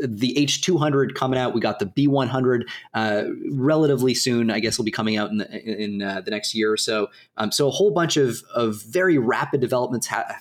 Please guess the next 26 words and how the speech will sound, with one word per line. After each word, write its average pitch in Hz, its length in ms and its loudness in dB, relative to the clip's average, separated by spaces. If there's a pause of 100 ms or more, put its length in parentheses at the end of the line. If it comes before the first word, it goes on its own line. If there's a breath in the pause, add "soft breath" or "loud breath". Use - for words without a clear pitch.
you 107 100 -4
know, - 40 -8
happening 143 280 0
there. 120 160 2
They 120 120 0
know 147 120 4
what 202 80 2
they're 139 120 2
doing. 123 200 2
They're 110 100 2
really 127 220 4
well 117 140 2
positioned - 320 -6
in 113 100 -2
the - 0 -
market. 160 420 0 (200 loud breath)
It 139 160 0
seems 156 220 2
to 143 60 -2
be 127 100 2
paying 123 280 -2
off, 113 260 0
and, 104 200 0 (280 loud breath)
you 117 120 -2
know, 104 160 0 (320)
the, - 200 -2